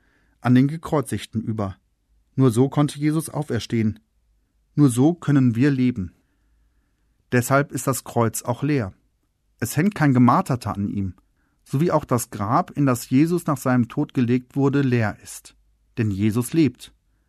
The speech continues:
So wird aus dem Kreuz ein Lebenszeichen. Das will keine Verniedlichung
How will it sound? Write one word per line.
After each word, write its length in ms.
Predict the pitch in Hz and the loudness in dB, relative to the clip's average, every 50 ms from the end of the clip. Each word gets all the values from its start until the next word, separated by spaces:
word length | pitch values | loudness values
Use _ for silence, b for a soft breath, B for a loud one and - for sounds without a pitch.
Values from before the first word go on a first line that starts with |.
| _ _ _ _ _ _ | _ _ _ _ _ _
So 180 | _ - 123 120 | _ -2 2 4
wird 160 | 156 165 - | 4 4 2
aus 140 | 156 143 - | 0 -4 0
dem 180 | - 123 110 | 0 0 0
Kreuz 360 | - - - 120 143 160 - - | 0 0 0 2 2 0 -2 -2
ein 200 | - 147 147 131 | 0 0 2 2
Lebenszeichen. 840 | 120 113 104 101 92 - - - - 90 85 82 - - - - _ _ _ _ _ _ _ _ _ _ _ - | 2 2 0 0 -4 -6 -10 -10 -10 -10 -10 -10 -12 -16 -16 -16 _ _ _ _ _ _ _ _ _ _ _ -8
Das 180 | - 110 - - | -8 -6 -2 0
will 100 | 131 139 | 0 0
keine 240 | 131 - 131 135 135 | 0 0 0 0 0
Verniedlichung 800 | - - 117 117 131 170 190 - - 135 - - 117 110 - | 0 0 0 2 2 0 0 -2 -4 -6 -2 0 0 0 -2